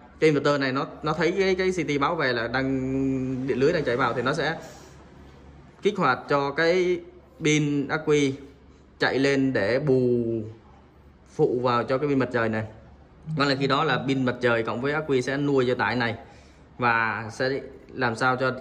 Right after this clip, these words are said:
lấy của điện lưới là gần như bằng không, là thấp nhất. Đó. Thì, ờ, khi tải lớn á, thì ắc quy nó sẽ xả dòng cao, tải nhỏ là xả dòng thấp. Và máy này nó có, có thể là cài được cái giới hạn cái công suất xả của ắc quy này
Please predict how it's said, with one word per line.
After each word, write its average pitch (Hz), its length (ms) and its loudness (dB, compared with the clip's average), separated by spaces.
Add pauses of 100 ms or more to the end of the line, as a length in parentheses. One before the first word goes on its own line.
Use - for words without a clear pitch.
lấy 151 420 0
của 117 100 2
điện 131 180 0
lưới 151 160 4
là 117 500 0 (320)
gần 127 180 2
như 127 80 0
bằng 123 120 0
không, 135 300 -2
là 110 100 -8
thấp 156 140 -4
nhất. 175 260 -2 (720)
Đó. 120 180 -4 (720)
Thì, 127 420 4 (680)
ờ, 123 440 0
khi 170 120 2
tải 131 240 0
lớn 151 260 2
á, 233 60 -2 (220)
thì 127 100 0
ắc 143 140 -2
quy 151 160 0
nó 147 60 -2
sẽ 175 120 -4
xả 123 200 -2
dòng 123 200 -2
cao, 139 300 0
tải 110 120 -4
nhỏ 117 240 0
là 147 80 -2
xả 120 160 -4
dòng 131 140 -2
thấp. 175 140 -4 (340)
Và 117 260 0 (280)
máy 135 200 0
này 143 160 0
nó 135 120 -2
có, 156 120 -6 (260)
có 160 80 -6
thể 131 140 -2
là 127 200 0
cài 120 300 2
được 117 180 -2
cái 151 80 0
giới 170 160 2
hạn 123 260 -2
cái 143 100 -10
công 139 140 -2
suất 156 160 -2
xả 107 300 0
của 127 60 -4
ắc - 100 -6
quy 139 140 0
này 110 200 -2